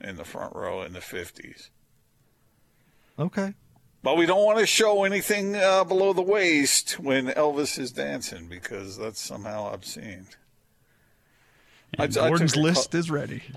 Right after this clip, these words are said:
Speaker 2: Yeah,
Speaker 1: I
Speaker 2: there
Speaker 1: took
Speaker 2: it
Speaker 1: a
Speaker 2: is.
Speaker 1: class. I took a class once in high school on, on, uh, the s-, the social aspects of entertainment,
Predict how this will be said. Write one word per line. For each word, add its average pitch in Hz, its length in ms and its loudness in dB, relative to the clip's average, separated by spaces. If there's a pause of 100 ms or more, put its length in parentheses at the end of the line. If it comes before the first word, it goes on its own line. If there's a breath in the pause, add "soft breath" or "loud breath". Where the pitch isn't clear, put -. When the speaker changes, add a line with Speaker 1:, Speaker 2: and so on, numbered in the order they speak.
(160)
Speaker 2:
Yeah, 123 160 0
Speaker 1:
I 123 60 2
Speaker 2:
there 120 80 0
Speaker 1:
took - 120 0
Speaker 2:
it 120 40 0
Speaker 1:
a 104 40 0
Speaker 2:
is. 101 60 -4
Speaker 1:
class. 110 560 0
I 139 60 -2
took 165 180 0
a 101 100 -4
class 101 480 -2
once 107 360 -6
in 101 100 -12
high 101 220 -8
school 101 500 -6
on, 101 300 -6 (240)
on, 104 420 -10
uh, 101 440 -6 (200)
the 101 100 -12
s-, - 260 -6 (160)
the 107 80 -16
social 101 500 -4
aspects 98 580 -6
of 92 220 -12
entertainment, 95 760 -12